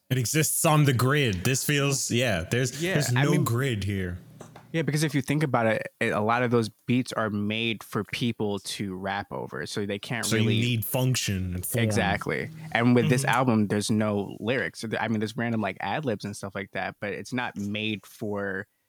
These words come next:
Speaker 2: people to rap on. You know what I mean? So I guess that's why that energy works, or that type of beat making works on this,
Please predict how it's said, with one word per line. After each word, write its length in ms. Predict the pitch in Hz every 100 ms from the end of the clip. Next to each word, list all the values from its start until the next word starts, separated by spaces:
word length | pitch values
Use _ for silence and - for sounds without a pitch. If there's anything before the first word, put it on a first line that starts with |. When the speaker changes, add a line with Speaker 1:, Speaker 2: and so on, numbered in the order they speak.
| _ _
Speaker 2:
people 400 | - 120 - 101
to 420 | - - 95 85 - _
rap 300 | 104 104 107
on. 240 | 82 57 - _
You 80 | 107
know 60 | 95
what 40 |
I 40 | 90
mean? 180 | 92
So 100 | 95
I 80 | 107
guess 240 | 101 113 -
that's 320 | 107 107 -
why 160 | 101
that 180 | 98 101
energy 400 | 104 104 101 95 87 - 104
works, 360 | 104 104 - -
or 120 | 101
that 160 | 104
type 220 | - 107 98
of 100 | -
beat 160 | 107
making 320 | 107 98 98 95
works 300 | 101 - 98
on 120 | 92
this, 320 | 87 101